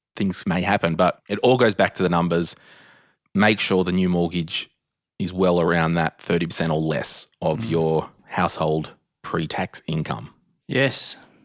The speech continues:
Speaker 2: very good.
Speaker 1: Moving on, do you wanna read that one from Emily?
Speaker 2: Yes, and, uh, it's a good lead-in, isn't it?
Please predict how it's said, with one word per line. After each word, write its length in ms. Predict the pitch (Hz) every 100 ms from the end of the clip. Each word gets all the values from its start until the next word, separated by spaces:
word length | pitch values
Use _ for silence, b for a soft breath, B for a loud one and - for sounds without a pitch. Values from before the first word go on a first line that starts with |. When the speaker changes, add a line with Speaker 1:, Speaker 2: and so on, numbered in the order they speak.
| -
Speaker 2:
very 140 | 135 131
good. 300 | 165 - - -
Speaker 1:
Moving 360 | 135 196 180
on, 120 | 139 117
do 60 |
you 20 | 180
wanna 120 | 185
read 180 | 123 95
that 140 | 69
one 120 | 98
from 220 | 92 98 -
Emily? 580 | 92 101 92 65 76 180 -
Speaker 2:
Yes, 560 | 156 165 - - - 190
and, 340 | 143 135 131
uh, 300 | 131 127 120 - _ _ _ _
it's 220 | - 151
a 60 | 131
good 180 | 180 170
lead-in, 380 | 170 180 127 139
isn't 180 | 156
it? 140 | 127